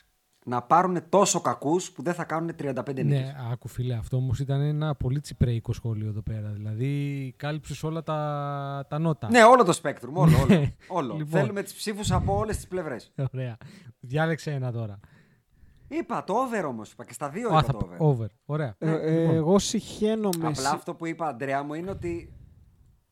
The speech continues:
Speaker 3: Πες,
Speaker 1: Έλα, πες,
Speaker 3: πες,
Speaker 1: πες, πες,
Speaker 3: ολοκλήρωσε
Speaker 1: πες.
Speaker 3: και θα πω.
Speaker 1: Αυτό που εξήγησα είναι ότι είτε κρατήσουν το Harden, είτε πάρουνε κάτι για αντάλλαγμα με το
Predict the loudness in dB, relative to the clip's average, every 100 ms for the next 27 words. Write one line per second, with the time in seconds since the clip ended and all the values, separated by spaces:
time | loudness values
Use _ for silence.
0 | _ _ _ _ _ _ _ _ _ _
1 | 0 0 0 -2 -2 -4 2 4 4 6
2 | 8 8 6 0 2 4 2 0 _ _
3 | _ _ _ _ _ _ _ _ _ _
4 | _ _ _ _ _ _ _ _ -14 -12
5 | -10 -10 -8 -6 -8 -10 -12 -12 -12 -12
6 | -10 -10 -8 -10 -12 _ _ -10 -8 -8
7 | -10 -10 -8 -8 -6 -8 -8 -2 2 2
8 | 0 0 2 2 -2 -4 -4 -2 0 0
9 | 0 -6 -8 -10